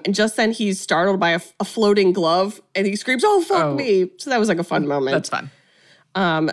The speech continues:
Speaker 1: so they send Justin down to the engineering deck and he finds the gravity core, which is what powers the ship. So he's
Speaker 2: Okay.
Speaker 1: looking around. They're not finding anybody.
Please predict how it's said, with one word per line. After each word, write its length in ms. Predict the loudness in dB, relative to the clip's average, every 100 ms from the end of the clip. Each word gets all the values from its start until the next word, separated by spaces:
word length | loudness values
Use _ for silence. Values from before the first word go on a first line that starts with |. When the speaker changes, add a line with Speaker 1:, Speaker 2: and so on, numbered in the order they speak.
| -4
Speaker 1:
so 520 | -6 0 2 4 2 2
they 160 | 0
send 320 | 0 2 2 2
Justin 480 | -2 -4 -4 -2
down 260 | 0 2 0
to 120 | -2
the 200 | -4 -4 0
engineering 760 | 0 0 2 2 4 2 0
deck 460 | -2 -6 -8 -10 -2
and 160 | 0 0
he 220 | -2 -4
finds 480 | 0 2 2 -2 0
the 240 | 0 0
gravity 680 | -2 -2 0 2 0 -4 -6
core, 680 | -8 -4 0 2 2 -2 -2
which 160 | 0
is 140 | 0 0
what 180 | -4
powers 520 | -4 -2 0 0 -4 -6
the 120 | -8
ship. 380 | -6 -8 -10 _ -20 -20 _
So 180 | -4 0
he's 180 | 2 2
Speaker 2:
Okay. 60 |
Speaker 1:
looking 220 | 0 0
around. 320 | 2 2 0 -2
They're 120 | -4
not 160 | -4 -8
finding 420 | -4 -2 0 0
anybody. 640 | -2 -4 -4 -8 -10 -16